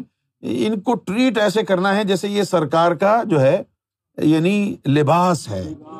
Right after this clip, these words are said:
لباس جو ہے دیکھیں آپ، پہنا ہوا ہو تو اچھا لگتا ہے، اور طے کر کے رکھا ہو لباس تو وہ خد و خال اس میں نہیں ہوتے، کچھ مزہ نہیں آتا اس لباس کو دیکھنے میں۔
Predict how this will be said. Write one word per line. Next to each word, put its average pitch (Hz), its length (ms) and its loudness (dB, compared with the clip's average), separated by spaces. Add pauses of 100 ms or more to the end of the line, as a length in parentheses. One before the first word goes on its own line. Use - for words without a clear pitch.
(1400)
لباس 170 760 0 (600)
جو 135 220 2
ہے 151 280 2 (580)
دیکھیں 156 220 2
آپ، 170 160 0 (600)
پہنا 220 360 2
ہوا 254 300 2
ہو 240 220 2
تو 220 200 -2
اچھا 165 220 0
لگتا 151 380 2
ہے، 151 100 -4 (800)
اور 170 140 2
طے 202 320 0
کر 220 140 0
کے 226 160 0
رکھا 226 300 0
ہو 220 140 2
لباس 208 460 2 (1200)
تو 196 80 -2
وہ 175 320 -2
خد 180 260 -2
و 196 100 2
خال 180 300 2
اس 190 140 -4
میں 202 120 0
نہیں 202 160 0
ہوتے، 190 440 0
کچھ 170 160 -4
مزہ 170 240 2
نہیں 196 180 0
آتا 180 220 0
اس 160 140 0
لباس 156 320 2
کو 156 120 -4
دیکھنے 131 320 -4
میں۔ 117 140 -10